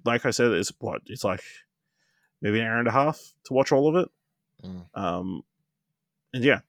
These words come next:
Speaker 1: get your daily, get your dose of Wes Anderson goodness and, like, Papercraft, and be impressed by the sets. Is, uh, the other weird, <laughs> the weirdest thing is, like, they go, they start up silent.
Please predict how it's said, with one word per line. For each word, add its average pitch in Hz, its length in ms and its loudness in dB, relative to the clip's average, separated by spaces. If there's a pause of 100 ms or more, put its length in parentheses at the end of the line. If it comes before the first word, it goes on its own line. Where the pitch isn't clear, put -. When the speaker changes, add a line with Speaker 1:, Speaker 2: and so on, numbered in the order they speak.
Speaker 1:
get - 180 -2
your 160 100 0
daily, 143 500 6
get 151 200 -2
your 139 160 4 (380)
dose 120 340 4
of 101 120 -8
Wes 107 180 -2
Anderson 98 380 -6
goodness - 540 -6
and, 98 120 -6
like, - 160 -4 (100)
Papercraft, 95 640 -2
and 92 180 -10 (1120)
be 147 140 8
impressed 120 420 2
by 95 120 2
the 87 80 -4
sets. - 500 -4 (460)
Is, 156 200 6
uh, 139 120 2
the 135 180 8
other 165 240 6
weird, 127 460 4 (140)
<laughs> - 220 -20
the 135 120 8
weirdest 165 420 10
thing 151 160 4
is, 113 440 2 (340)
like, 123 180 2
they 120 140 6
go, 113 260 6 (320)
they 123 160 -2
start 123 320 4
up - 180 2
silent. 110 440 -4